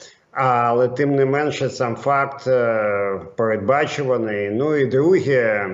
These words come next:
все ж таки наші партнери, вони розуміють приблизно логіку дій путінського режиму і до цього готуються.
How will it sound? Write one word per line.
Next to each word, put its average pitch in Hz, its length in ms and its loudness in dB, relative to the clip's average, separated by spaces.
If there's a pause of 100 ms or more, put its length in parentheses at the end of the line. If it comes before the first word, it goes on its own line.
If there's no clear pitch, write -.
(840)
все 180 260 0
ж 170 120 -6
таки 143 300 -2
наші 151 320 -2
партнери, 131 1080 0
вони 127 380 0
розуміють 131 800 0
приблизно 113 720 0
логіку 120 520 2
дій 127 520 -2 (560)
путінського 135 640 4
режиму 127 720 2
і 131 100 -2
до 127 120 0
цього 123 360 2
готуються. 110 800 -2